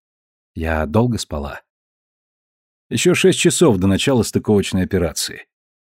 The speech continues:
Джим, не глядя на часы, ответил на тот вопрос, который она подразумевала. "Бобби в мастерской,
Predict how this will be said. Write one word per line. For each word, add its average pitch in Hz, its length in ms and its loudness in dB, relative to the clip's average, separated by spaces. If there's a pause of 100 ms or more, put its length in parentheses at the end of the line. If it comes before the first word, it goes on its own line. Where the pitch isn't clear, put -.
(240)
Джим, 160 520 2
не 117 160 4
глядя 107 300 4
на 90 140 2
часы, 160 320 -2
ответил 147 360 -2
на 104 140 4
тот - 180 -2
вопрос, 131 380 -4
который 117 420 -2
она 98 200 2
подразумевала. 87 880 -2 (640)
"Бобби 175 260 2
в 110 80 4
мастерской, 123 840 2